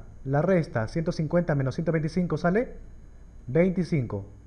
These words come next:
Debajo se quedó solamente el número dos. Listo. Ya tenemos entonces acá la respuesta. No se olviden que cuando es una resta, cuando es una suma, siempre se multiplica en diagonal. Esta diagonal primero,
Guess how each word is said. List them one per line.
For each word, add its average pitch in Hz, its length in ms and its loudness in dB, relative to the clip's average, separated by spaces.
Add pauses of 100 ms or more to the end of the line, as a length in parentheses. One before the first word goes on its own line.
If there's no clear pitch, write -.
(120)
Debajo 170 340 2
se 175 140 0
quedó 160 220 2
solamente 147 720 2
el 143 200 4
número 147 380 2
dos. 110 340 -4 (520)
Listo. 196 360 0 (460)
Ya 165 160 6
tenemos 175 360 4
entonces 170 380 0
acá 185 360 0 (240)
la 170 220 6
respuesta. 147 600 0
No 127 140 0
se 151 100 0
olviden 170 300 4
que 131 160 -2
cuando 135 240 2
es 147 80 -2
una 156 180 4
resta, 165 440 4
cuando 131 200 -2
es - 80 -4
una 175 140 4
suma, 196 380 0 (320)
siempre 196 420 4
se 196 100 2
multiplica 175 460 2
en 165 60 4
diagonal. 139 420 4 (240)
Esta 156 240 4
diagonal 196 340 4
primero, 214 400 2